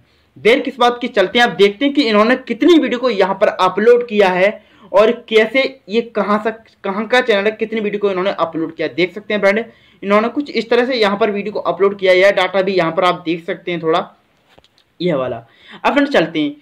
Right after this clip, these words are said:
नमस्कार दोस्तों, मैं हूं कमलेश यादव, स्वागत करता हूं अपने Best एंड Tips YouTube channel पर। यदि आपको कॉपी पाइट से and Bird Cartoon video बनाने, बनानी सीखनी है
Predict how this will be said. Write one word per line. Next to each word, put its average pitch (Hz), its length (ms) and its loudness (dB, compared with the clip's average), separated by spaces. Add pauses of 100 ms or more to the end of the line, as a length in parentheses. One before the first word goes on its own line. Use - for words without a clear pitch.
(200)
नमस्कार 208 460 0
दोस्तों, 202 300 0
मैं 208 120 0
हूं 247 140 0
कमलेश 196 320 2
यादव, 196 180 0
स्वागत 233 380 0
करता 226 180 0
हूं 214 140 -2
अपने 208 180 -4
Best 196 240 2
एंड 202 200 -6
Tips 196 180 -4
YouTube 175 420 -8
channel 190 120 -2
पर। 190 140 -6
यदि 208 220 0
आपको 240 260 0
कॉपी 208 320 0
पाइट 196 240 2
से 226 180 0
and 196 200 2
Bird 208 160 4
Cartoon 240 340 0
video 226 260 2
बनाने, 190 300 2 (480)
बनानी 196 320 0
सीखनी 226 440 -4
है 202 180 -4